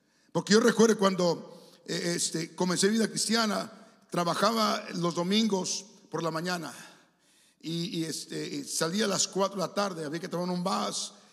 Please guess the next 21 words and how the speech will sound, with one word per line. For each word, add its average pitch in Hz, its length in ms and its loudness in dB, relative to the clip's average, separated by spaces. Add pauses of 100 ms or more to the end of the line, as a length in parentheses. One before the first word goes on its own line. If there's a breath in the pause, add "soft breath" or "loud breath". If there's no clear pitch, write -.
(220 loud breath)
y 180 140 -4
llegar, 175 400 -2
y 175 80 -2
el 165 180 -6
Ben 196 220 -2
de 208 60 -2
la 170 80 -2
iglesia 202 240 0
salía 180 220 -2
como 160 200 -4
a 151 40 0
las 143 300 -4 (240 loud breath)
cinco - 400 -2
de 165 60 0
la 143 120 -2
tarde, 127 320 -2
cinco 175 320 -4
quince 135 280 -4
más 120 180 -6
o - 60 -10
menos. - 460 -18